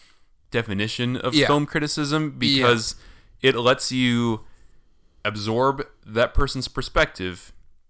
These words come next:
Speaker 1: take it or leave it.
Speaker 2: Yeah.
Speaker 1: And then once you, you know, and then you can see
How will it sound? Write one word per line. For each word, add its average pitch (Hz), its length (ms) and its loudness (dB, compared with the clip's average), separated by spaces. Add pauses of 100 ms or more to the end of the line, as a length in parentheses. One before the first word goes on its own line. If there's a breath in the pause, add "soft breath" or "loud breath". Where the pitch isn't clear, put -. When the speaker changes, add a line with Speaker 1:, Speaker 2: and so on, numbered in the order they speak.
(520)
Speaker 1:
take 120 240 -2
it 107 100 0
or 98 80 0
leave 82 240 -6
it. - 120 -16 (400 soft breath)
Speaker 2:
Yeah. 123 240 0
Speaker 1:
And 117 160 2
then 107 200 4
once 123 340 0
you, 110 680 4
you 113 160 4
know, 104 280 4
and 123 120 4
then 123 280 2
you 127 160 -2
can 110 320 -4 (680)
see 127 680 2